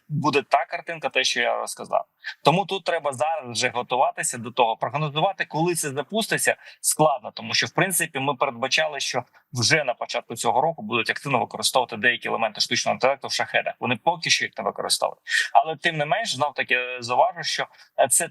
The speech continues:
те, куди нам треба готуватися. Це те, про що я постійно кажу, про відсутність стратегічного бачення в деяких наших рішеннях. Точкове закривання задач, спроба перехопити шахет, а не зробити логіку використання шахеда неефективно.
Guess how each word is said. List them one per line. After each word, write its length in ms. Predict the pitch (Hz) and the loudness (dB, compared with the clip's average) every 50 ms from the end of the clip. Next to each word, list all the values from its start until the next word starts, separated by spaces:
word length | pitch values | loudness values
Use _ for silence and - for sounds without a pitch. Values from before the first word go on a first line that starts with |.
| - | -2
те, 140 | - 196 214 - | -4 -4 -4 -2
куди 220 | _ 151 135 127 156 | _ -6 -6 0 0
нам 140 | 160 156 - | 0 0 2
треба 260 | - 135 127 120 123 | -2 -2 -2 -2 -4
готуватися. 480 | - 120 - 113 113 - - - - | -6 -4 0 0 0 0 0 -4 -4
Це 160 | - - 151 - | -2 -2 -2 2
те, 180 | - - 208 | 2 2 2
про 160 | - - 156 | 2 0 0
що 140 | - - 175 | 0 0 0
я 60 | 165 | -2
постійно 420 | 147 - 135 - - 156 143 135 127 - | -4 -4 -2 -2 0 0 0 -2 -2 -2
кажу, 300 | - 135 123 180 220 214 | -4 -4 0 0 -2 -2
про 220 | - - 160 - - _ _ - | 0 0 0 0 -2 _ _ -2
відсутність 560 | 127 156 156 - - 226 208 175 - 170 - | 0 0 0 2 0 0 -2 -2 -2 -4 -2
стратегічного 840 | - - 156 - - 147 127 147 170 170 - - - 135 131 127 117 | -2 -2 -2 -2 -4 -4 -2 0 0 0 0 0 -2 -2 -2 -2 -2
бачення 500 | 113 107 139 165 208 - - - 202 202 - - - - - _ | 2 2 2 2 2 -2 -6 -6 -8 -8 -8 -12 -20 -20 -12 _
в 120 | 123 123 131 | -2 2 2
деяких 440 | 147 156 170 175 160 160 147 - - | 4 2 2 0 -2 -4 -6 0 0
наших 400 | 131 131 127 - 131 - - 131 | 0 0 0 -4 -8 -8 -4 -2
рішеннях. 440 | 127 135 120 - - - 95 - | 0 0 0 0 -2 -4 -8 -2
Точкове 560 | - - 160 - - - - 185 185 165 143 131 | -2 0 0 0 0 0 2 2 2 0 -2 -6
закривання 640 | 117 127 - - 139 135 139 135 127 120 113 113 | -6 -6 -2 -2 0 2 2 0 -2 -6 -10 -10
задач, 440 | 107 123 123 147 185 190 190 - - - - - - - | -10 -6 -2 0 0 0 -2 -6 -12 -14 -18 -16 -10 -8
спроба 420 | - - - 170 180 175 160 160 - - | -6 2 4 4 4 4 2 -2 -4 -4
перехопити 600 | 170 160 160 - 160 156 160 165 160 - 147 135 | -4 -4 -4 -4 -6 -4 -2 -2 -2 0 -2 0
шахет, 400 | - - 147 - - 208 202 - | 2 0 0 0 0 -2 -2 -2
а 60 | - 165 | -4 -4
не 180 | 156 147 135 | -4 -6 -4
зробити 360 | 135 147 151 143 151 147 - | -6 -6 -6 -4 -6 -4 -2
логіку 400 | 151 147 147 135 135 135 - 131 | 0 0 2 0 -2 -4 -4 -4
використання 520 | 127 127 - 131 123 - - 131 127 123 117 | -4 -4 -2 -2 0 2 2 2 2 0 -4
шахеда 360 | - 120 - - 131 120 123 | -6 -8 -2 -2 0 0 0
неефективно. 560 | 120 117 113 113 - 113 - - 120 117 117 | -2 -2 -4 -4 -4 -4 -4 -2 -2 -2 -2